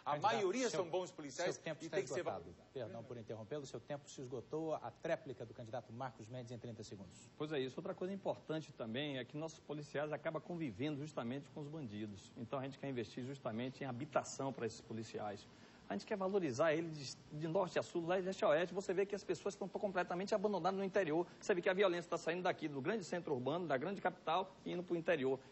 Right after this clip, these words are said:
Speaker 3: Então, a gente quer investir também no interior. A gente quer valorizar o interior. Você vê que não tem policiais civis, não tem agentes, não tem escrivãos. Então, além de contratar esses escrivãos e policiais civis de noventa e sete, a gente quer abrir novo concurso público, porque tem uma
Speaker 2: Candidato.
Speaker 3: defasagem de quase cinco mil pessoas.
Speaker 2: Seu tempo.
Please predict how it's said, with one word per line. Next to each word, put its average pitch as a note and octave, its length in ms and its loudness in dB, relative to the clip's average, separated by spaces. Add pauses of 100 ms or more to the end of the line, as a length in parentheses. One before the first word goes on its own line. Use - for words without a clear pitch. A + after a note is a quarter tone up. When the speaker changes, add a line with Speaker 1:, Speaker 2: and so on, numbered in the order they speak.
Speaker 3:
Então, D#3 200 -2
a D#3+ 40 0
gente D#3+ 80 -8
quer E3+ 80 0
investir D#3 280 -2
também D3+ 220 2
no E3 60 0
interior. B2 480 2 (180)
A B2+ 80 4
gente D3 140 0
quer D#3 100 4
valorizar D3+ 480 4
o E3+ 40 0
interior. D3 440 4
Você C#3+ 240 0
vê D#3 100 0
que - 80 -8
não D#3 120 -2
tem E3+ 120 -2
policiais D#3 460 0
civis, C3+ 460 -2
não D3 100 0
tem E3 140 0
agentes, C#3 400 2
não C#3 100 -2
tem D#3+ 140 0
escrivãos. C#3 500 2 (240)
Então, F#3+ 160 4
além G#3+ 160 6
de B3+ 80 2
contratar G3 400 4
esses D#3+ 180 0
escrivãos D#3 460 2
e E3 60 0
policiais D3+ 400 2
civis D3 160 -2
de D3 80 -2
noventa D3 260 4
e A#2+ 40 2
sete, G3+ 300 6 (140)
a F#3 60 0
gente F#3 160 -2
quer G3 80 4
abrir D#3+ 160 0
novo F#3+ 200 2
concurso F#3+ 440 -4
público, G3 420 0
porque D#3 240 -2
tem G3 160 2
uma F#3+ 80 6
Speaker 2:
Candidato. F3+ 220 8
Speaker 3:
defasagem F3+ 240 4
de F3 60 -6
quase F#3 260 2
cinco B3+ 340 -4
mil F#3+ 140 4
pessoas. A2+ 480 -2
Speaker 2:
Seu - 200 -6
tempo. G2+ 220 -8